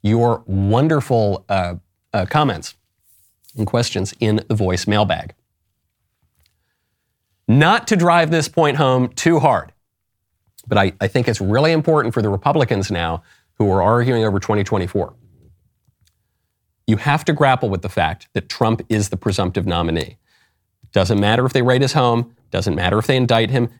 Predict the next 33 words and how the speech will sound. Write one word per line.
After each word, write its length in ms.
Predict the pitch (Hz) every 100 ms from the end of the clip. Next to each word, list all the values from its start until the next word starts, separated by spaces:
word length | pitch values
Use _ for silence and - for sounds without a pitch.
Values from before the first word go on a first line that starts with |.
| _
doesn't 280 | 117 127 165
matter 220 | 156 160
if 80 | 156
he's 140 | 135
sitting 340 | - 147 139 135
in 140 | 117
jail. 300 | 123 123 92
You 120 | 98
can 160 | 101 98
run 180 | 104 120
for 120 | 131
president 400 | 143 139 127 90
while 100 | 92
you're 160 | 87
in 80 | 85
jail. 240 | - 71 -
It's 160 | 110
already 280 | - 143 165
happened, 500 | 131 165 - 90 95 - - -
and 160 | 117
the 60 | 120
guy 180 | 131 131
who 140 | 160
did 200 | 127 190
it 200 | 113 -
got 180 | 135 143
a 40 |
lot 280 | 123 120 156
of 80 | 143
the 100 | 117
vote. 360 | 143 175 - _ _ _ _ _ -
Eugene 600 | 107 180 165 190 180 156
Debs, 480 | 160 101 - -